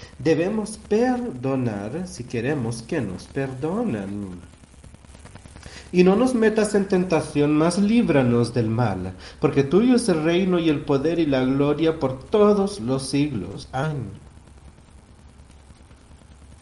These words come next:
Y a eso yo le digo amén también. "Y no nos metas en tentación". Dios nunca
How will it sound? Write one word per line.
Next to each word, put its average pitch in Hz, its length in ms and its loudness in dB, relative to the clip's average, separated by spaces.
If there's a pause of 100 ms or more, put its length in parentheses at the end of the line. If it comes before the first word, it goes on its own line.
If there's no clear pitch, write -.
Y 117 140 -2
a 101 160 -4
eso 170 380 -6
yo 175 240 4
le 120 160 2
digo 107 340 -4
amén 113 420 -4
también. 101 840 -6 (540)
"Y 160 180 2
no 170 340 2
nos 185 340 0
metas 156 540 -2
en 143 240 -2
tentación". 135 1200 0
Dios 135 300 2
nunca 151 960 0